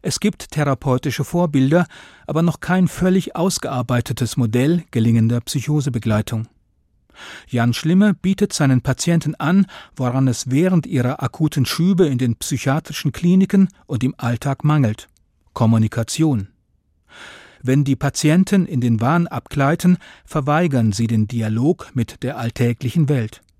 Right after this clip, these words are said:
Und die alltägliche Welt kommuniziert nicht mehr mit ihnen, weil sie sie nicht mehr versteht. Jan Schlimme versucht, den zerrissenen Dialog wieder in Gang zu setzen.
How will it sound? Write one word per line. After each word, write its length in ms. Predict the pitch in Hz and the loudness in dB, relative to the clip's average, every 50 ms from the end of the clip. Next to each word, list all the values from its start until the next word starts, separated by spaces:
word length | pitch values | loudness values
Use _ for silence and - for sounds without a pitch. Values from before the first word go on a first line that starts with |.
| _ _ _ _ _ - - - _ _ | _ _ _ _ _ -20 -20 -20 _ _
Und 320 | - 123 123 123 - - | 0 2 2 0 0 -2
die 220 | - 107 110 117 - - - | -2 0 0 0 -2 -4 -4
alltägliche 680 | 127 123 117 - - 117 113 - 120 98 110 113 104 | -4 -4 -2 0 -2 -2 -2 -2 -4 -2 -2 -2 0
Welt 340 | 117 120 143 180 190 - - _ _ _ _ | 0 2 2 0 0 -4 -10 _ _ _ _
kommuniziert 640 | - - 165 156 147 147 143 - - - 160 175 - - | -6 -2 0 2 2 2 2 0 -2 0 0 0 0 0
nicht 220 | 185 - - - | -2 -2 0 0
mehr 100 | 180 175 | 2 2
mit 160 | 175 175 - | 2 0 0
ihnen, 360 | - - 160 160 175 175 170 - _ _ _ _ _ | -2 -2 0 2 4 4 2 0 _ _ _ _ _
weil 220 | - 107 107 110 104 | -4 -4 -2 -2 -2
sie 120 | - 123 | -2 -4
sie 200 | 107 - 131 127 | -2 0 2 2
nicht 220 | 120 127 113 - - | 2 2 0 -2 -2
mehr 160 | 147 139 139 | -2 0 0
versteht. 540 | - 151 135 - - 175 170 131 - - - _ _ _ _ _ _ _ _ _ _ _ _ _ _ - - - - | -2 -2 -4 -2 -2 -2 -2 -2 -4 -10 -18 _ _ _ _ _ _ _ _ _ _ _ _ _ _ -20 -20 -20 -10
Jan 220 | _ 143 131 131 143 | _ -4 -2 -2 -2
Schlimme 400 | - - 170 175 196 190 196 170 | 0 0 2 2 4 4 4 2
versucht, 640 | - - 170 151 - - 214 - - - - - - | 2 0 -2 -2 0 -2 -2 -2 -4 -8 -10 -8 -4
den 180 | 123 113 110 - | -2 -2 -2 -2
zerrissenen 640 | - 143 127 127 131 170 185 - - 156 143 123 | -2 0 0 2 2 0 0 0 0 0 0 0
Dialog 520 | 120 131 123 117 123 143 190 202 - - - - | 0 0 0 0 0 0 0 -2 -4 -8 -8 -4
wieder 260 | 131 120 117 135 165 | -2 -2 -2 -2 -4
in 140 | 156 135 120 | -4 -2 -2
Gang 220 | 160 151 165 156 | 0 0 0 0
zu 100 | - 135 | 0 -2
setzen. 420 | 110 - 120 - - - 120 123 | -2 -2 -4 -2 -2 -4 -4 -4